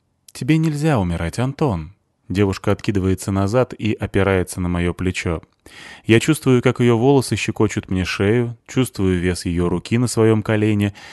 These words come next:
чувствую аромат ее волос и запах моря. Это волшебно. Я не хочу, чтобы это кончалось. Подведите к капсуле питания и замуруйте вход.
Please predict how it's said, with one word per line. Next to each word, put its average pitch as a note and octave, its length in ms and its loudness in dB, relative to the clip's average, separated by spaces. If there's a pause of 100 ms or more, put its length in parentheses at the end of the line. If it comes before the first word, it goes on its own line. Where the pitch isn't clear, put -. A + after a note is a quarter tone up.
(120)
чувствую C3 540 0
аромат G#2 400 0
ее G2 260 0
волос F#2+ 460 0
и A#2 80 -2
запах G2+ 460 -2
моря. F2 420 0 (800)
Это G#2 640 2 (240)
волшебно. E2 800 -2 (420)
Я F#2 300 0
не B2+ 140 0
хочу, A#2+ 280 -4
чтобы F#2 280 -6
это - 160 -4
кончалось. E2+ 720 -6 (380)
Подведите C#3 520 4
к - 60 -10
капсуле F#2+ 420 -2
питания A#2+ 540 0
и B2+ 140 0
замуруйте A2+ 600 2
вход. - 420 -2